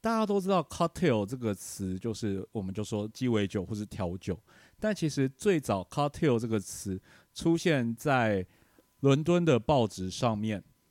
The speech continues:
那有读者就是来信去询问说cocktail这个词的定义到底是什么。所以呢，他在之后下个礼拜的报纸，那个编辑有写到说，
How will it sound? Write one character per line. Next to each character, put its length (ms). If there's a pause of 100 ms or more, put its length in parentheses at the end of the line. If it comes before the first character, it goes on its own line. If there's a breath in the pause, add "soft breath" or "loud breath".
(260)
那 300 (680 soft breath)
有 220
读 200
者 220
就 140
是 480
来 200
信 240
去 220
询 260
问 220
说 420 (200 soft breath)
cocktail 420
这 100
个 140
词 320
的 160
定 300
义 160
到 200
底 60
是 160
什 180
么。 160 (560 soft breath)
所 240
以 120
呢， 280
他 220
在 240
之 240
后 420 (280 soft breath)
下 200
个 120
礼 100
拜 140
的 100
报 260
纸， 300
那 100
个 80
编 220
辑 140
有 100
写 240
到 240
说， 260